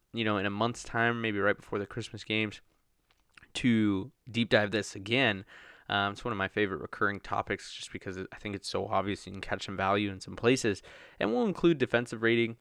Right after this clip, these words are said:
as well as steals, um, and maybe even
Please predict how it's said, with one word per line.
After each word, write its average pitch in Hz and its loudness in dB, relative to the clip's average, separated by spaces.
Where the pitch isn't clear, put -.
as 107 -8
well 104 0
as 95 0
steals, 107 0
um, 95 0
and 98 -12
maybe 113 2
even 95 -2